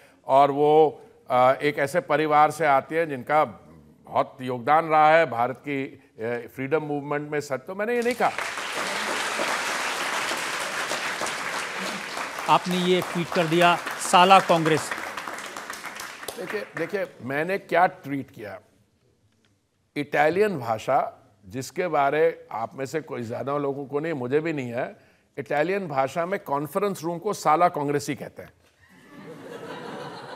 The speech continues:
Speaker 1: नहीं, नहीं, it's, it's, सही है, उसमें क्या है? लोग
Speaker 2: आप
Speaker 1: बड़े नाराज हो गए उससे।
Speaker 2: आप जानते थे नाराज होंगे?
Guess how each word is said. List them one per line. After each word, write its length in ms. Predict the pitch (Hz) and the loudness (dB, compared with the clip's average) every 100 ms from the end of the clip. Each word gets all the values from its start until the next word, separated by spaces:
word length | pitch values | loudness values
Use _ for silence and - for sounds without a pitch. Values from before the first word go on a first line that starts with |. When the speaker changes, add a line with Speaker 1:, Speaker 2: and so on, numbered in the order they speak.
| - - - - | -16 -18 -12 2
Speaker 1:
नहीं, 100 | 247 | 4
नहीं, 140 | 311 302 | 4 2
it's, 280 | 277 175 | -4 -12
it's, 260 | - - 220 | -12 -12 -4
सही 260 | - 240 277 | 4 6 8
है, 240 | 214 - - | 6 2 -10
उसमें 240 | 202 254 | -6 0
क्या 180 | 254 233 | 8 8
है? 200 | 196 139 | 8 4
लोग 120 | 175 | 4
Speaker 2:
आप 60 | 190 | 6
Speaker 1:
बड़े 140 | 202 | 4
नाराज 340 | 208 208 220 214 | 6 8 8 8
हो 80 | 208 | 6
गए 80 | |
उससे। 320 | 214 214 214 214 - _ _ 127 | 4 0 -6 -8 -20 _ _ 0
Speaker 2:
आप 200 | 143 131 | 2 2
जानते 340 | 131 135 226 | 0 2 2
थे 120 | 226 | 2
नाराज 340 | 185 156 151 123 | 4 6 4 0
होंगे? 280 | 113 135 | -4 -6